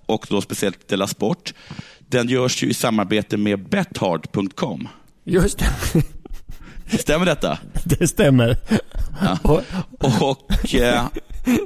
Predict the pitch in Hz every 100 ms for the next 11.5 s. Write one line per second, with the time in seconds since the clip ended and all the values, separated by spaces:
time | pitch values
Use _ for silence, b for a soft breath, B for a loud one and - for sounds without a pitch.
0 | - 98 101 98 98 95 95 - _ -
1 | B 131 160 170 170 143 156 147 127 123
2 | 120 151 151 104 - _ 151 123 117 104
3 | - - - 143 - - 165 131 98 82
4 | 95 90 101 - 110 107 101 104 - 101
5 | 95 - 92 - 131 101 95 139 82 73
6 | - 135 - 143 135 B B 131 170 160
7 | 143 139 107 98 - B B 120 123 120
8 | 135 123 - - 117 120 127 120 117 127
9 | 110 - 127 104 - 104 - _ - -
10 | 107 - 135 135 101 101 104 131 151 127
11 | 120 - - - -